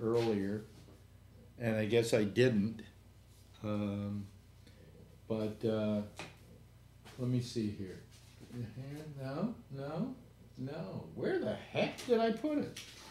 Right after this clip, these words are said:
Well, that's gonna drive me nuts for the rest of the night, trying to remember where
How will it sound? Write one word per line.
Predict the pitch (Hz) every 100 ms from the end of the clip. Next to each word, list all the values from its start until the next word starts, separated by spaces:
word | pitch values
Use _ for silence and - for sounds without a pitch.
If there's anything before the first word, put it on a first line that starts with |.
| - - - - -
Well, | - 123
that's | 156 165
gonna | 143 113
drive | 98 113 104 101
me | 101
nuts | 107 107 -
for | -
the | 98
rest | 95 101 95 113
of | 101
the | 95
night, | 98 104 107 -
trying | 110 110 98
to |
remember | 98 107 107
where | 104 101 95 90